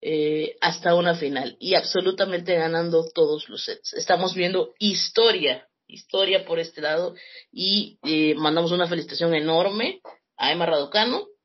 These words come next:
porque aquí ganó el tenis. Emma Raducanu y Leila Fernández nos ganaron, nos, nos regalaron una grandiosa final, y el U S Open fue maravilloso para cerrar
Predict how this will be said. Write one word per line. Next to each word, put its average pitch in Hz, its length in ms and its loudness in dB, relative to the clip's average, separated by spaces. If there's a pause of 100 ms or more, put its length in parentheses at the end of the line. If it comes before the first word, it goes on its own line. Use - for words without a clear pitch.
(800)
porque 156 720 2
aquí 180 240 -8
ganó 180 220 0
el 170 100 -2
tenis. 127 400 -8
Emma 202 220 0
Raducanu 180 400 0
y - 20 0
Leila 170 220 4
Fernández 175 420 -6
nos 160 180 -10
ganaron, 156 440 -2
nos, 170 420 -6
nos 175 260 -4
regalaron 180 480 6
una 220 200 2
grandiosa 190 580 -2
final, 202 440 -4 (540)
y 143 420 -2
el 143 160 -2
U 165 40 2
S 170 140 0
Open 160 240 0
fue 156 340 0
maravilloso 151 920 -2
para - 220 -2
cerrar - 540 -4